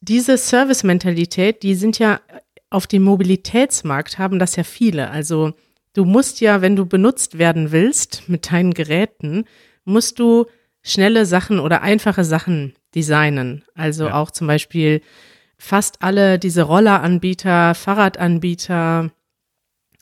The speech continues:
Speaker 1: die haben mittlerweile ja auch alle solche Sachen wie Kreditkarte abfotografieren, statt die Kartennummer eingeben. Also sowas sind eigentlich schon Standards. Und ich würde mir wünschen, dass diese Service-Mentalität auch in anderen Bereichen der deutschen Gesellschaft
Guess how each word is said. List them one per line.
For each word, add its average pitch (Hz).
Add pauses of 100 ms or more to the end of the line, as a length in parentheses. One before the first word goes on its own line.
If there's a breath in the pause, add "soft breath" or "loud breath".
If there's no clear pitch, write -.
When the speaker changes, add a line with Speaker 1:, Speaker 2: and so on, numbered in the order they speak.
(160)
Speaker 1:
die 175
haben 196
mittlerweile 185
ja 170
auch 175
alle 185
solche 170
Sachen 170
wie 165 (540 soft breath)
Kreditkarte 190
abfotografieren, 175
statt -
die 165 (440)
Kartennummer 170
eingeben. 143
Also 160
sowas 185
sind 196
eigentlich 190
schon 175
Standards. 185 (500 soft breath)
Und 185
ich 175
würde 233
mir 214
wünschen, 226
dass 202
diese 226
Service-Mentalität 180
auch 208
in 240
anderen 180
Bereichen 156
der 156
deutschen 160
Gesellschaft 160